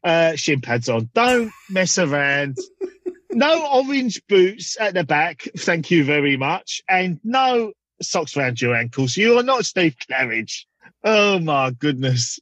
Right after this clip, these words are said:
Speaker 1: Who does he think he is? Steve Claridge? He's not Steve Claridge. Um, he was sh-, shocking. They
Speaker 2: Yeah.
Speaker 1: worked the ball to him time and time again.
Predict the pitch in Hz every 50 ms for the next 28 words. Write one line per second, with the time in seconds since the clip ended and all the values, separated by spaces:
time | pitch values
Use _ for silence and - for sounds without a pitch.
0 | _ _ - 247 262 269 262 285 269 233 254 277 262 254 - 247 247 254 240 208
1 | 165 - - - 240 247 226 - - 254 247 208 170 156 160 170 170 - - _
2 | _ _ _ - 185 185 190 175 160 151 160 160 143 - - 123 110 - - -
3 | 120 113 104 104 104 98 - - - - _ _ _ _ _ - - - 147 147
4 | 143 143 143 139 135 131 - _ _ _ _ _ _ - 240 311 349 392 370 -
5 | - - - - - 233 - - - 392 381 - - - 302 185 123 107 - -
6 | - _ _ _ - - 90 101 247 277 233 - - 311 277 233 294 339 349 349
7 | 277 - - - 294 226 277 311 302 339 311 233 - 226 175 180 151 135 131 -
8 | - - 247 269 302 311 311 302 277 - 285 294 277 294 269 330 302 285 226 165
9 | 131